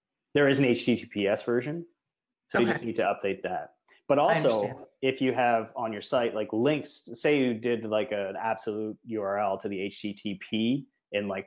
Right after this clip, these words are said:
Speaker 1: maybe a blog post, 'cause, or somebody was maintaining your content years ago and they, they just, they knew what the U R L is, so they plugged that whole thing in, they didn't do it relative, uh, then that will quickly let you know if y-, you have an H T T P version, but then that opens it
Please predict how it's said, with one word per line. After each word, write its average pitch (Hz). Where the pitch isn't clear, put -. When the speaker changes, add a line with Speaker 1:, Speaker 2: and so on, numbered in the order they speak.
Speaker 1:
maybe 113
a 101
blog 95
post, -
'cause, 101
or 104
somebody 110
was 104
maintaining 101
your 101
content 98
years 104
ago 95
and 95
they, 92
they 92
just, -
they 110
knew 117
what 117
the 117
U 107
R 107
L 104
is, 101
so 107
they 101
plugged 101
that 92
whole 95
thing 92
in, 98
they 92
didn't 95
do 95
it 90
relative, 120
uh, 98
then 110
that 127
will 131
quickly 226
let 113
you 120
know 110
if 113
y-, 117
you 113
have 117
an 110
H 101
T 104
T 117
P 214
version, 104
but 117
then 123
that 123
opens 120
it 123